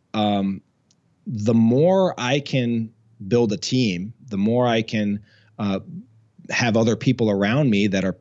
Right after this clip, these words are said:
taking things off my plate and doing an awesome job at those so that I can focus on the big picture stuff, the more everybody wins, the more we get to create, the, the,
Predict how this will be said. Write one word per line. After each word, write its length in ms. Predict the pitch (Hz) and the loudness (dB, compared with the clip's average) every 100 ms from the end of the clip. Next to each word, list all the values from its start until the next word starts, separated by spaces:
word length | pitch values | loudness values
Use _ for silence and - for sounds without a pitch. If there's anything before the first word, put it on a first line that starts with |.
| - | -4
taking 340 | 135 123 117 | 0 0 -2
things 320 | - 117 110 | -2 -2 -2
off 320 | 104 104 98 101 | -2 -4 -4 -4
my 220 | 104 143 | -2 -2
plate 400 | - 98 98 110 - | -2 0 0 -2 -4
and 440 | 92 90 85 104 | -2 -2 -6 0
doing 280 | 117 113 104 | 2 4 2
an 80 | 95 | 0
awesome 340 | 101 - 95 | -2 -2 -2
job 300 | 87 101 95 | -2 -2 -2
at 100 | 87 | -2
those 400 | 101 98 92 - - - - - | 0 2 0 -4 -8 -20 -20 -4
so 200 | - 113 | 0 2
that 100 | 104 | 2
I 140 | 123 | 0
can 140 | 131 | -2
focus 340 | 117 113 104 101 | -2 -2 -2 -4
on 80 | 98 | -4
the 80 | |
big 220 | 90 208 135 | -2 -2 -2
picture 260 | 113 - | -4 -6
stuff, 480 | 90 - 90 87 - _ _ _ _ | -8 -6 -6 -8 -14 _ _ _ _
the 100 | 110 | -2
more 480 | 120 123 123 117 104 - _ _ - | 2 4 4 2 -2 -10 _ _ -4
everybody 420 | 120 110 101 95 | 0 2 2 0
wins, 420 | 90 90 87 82 | -2 -4 -6 -6
the 80 | 90 | -4
more 520 | 98 98 95 90 90 _ | -4 -2 -2 -2 -6 _
we 240 | - 104 98 | -6 0 2
get 160 | 95 | 0
to 60 | - | -4
create, 440 | - 120 123 117 | 0 2 2 0
the, 140 | - 82 - - | -6 -10 -12 -6
the, 240 | 98 | -4